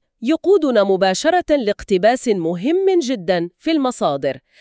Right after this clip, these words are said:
لا سيما بحوث المديرة التنفيذية لهيئة الأمم المتحدة للمرأة. تقول: "عندما تكون النساء آمنات،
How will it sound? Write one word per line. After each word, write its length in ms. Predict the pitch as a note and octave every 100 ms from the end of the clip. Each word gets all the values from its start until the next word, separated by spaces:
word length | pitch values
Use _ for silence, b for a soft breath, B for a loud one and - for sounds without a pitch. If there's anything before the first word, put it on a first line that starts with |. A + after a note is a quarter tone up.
| b
لا 160 | G3+ F#3
سيما 480 | - D4+ C#4+ G#3+ E3+
بحوث 440 | F3 - E4 C#4
المديرة 500 | A3 F#3 F3 B3+ C4
التنفيذية 840 | A3+ G3 E3+ F3+ E3 D4 G#3 G3+ - _ -
لهيئة 480 | C4 C#4+ F#4+ A3 A#3
الأمم 440 | G#3+ F3 A3+ A3 G3+
المتحدة 720 | F#3 F3 - A3 A3+ F#3 E3+
للمرأة. 640 | E3+ D#3+ G#3 G#3+ D#3 D3 - _ _ _
تقول: 560 | F#3 - B3 E3 G3+ D4+ b b b -
"عندما 440 | G3 F3 D#3+ D#3
تكون 440 | F#3+ F3 B3 A3+
النساء 400 | F3+ E3+ - C4 F3+ -
آمنات، 600 | G3 F3 E3 A3+ D4 C#4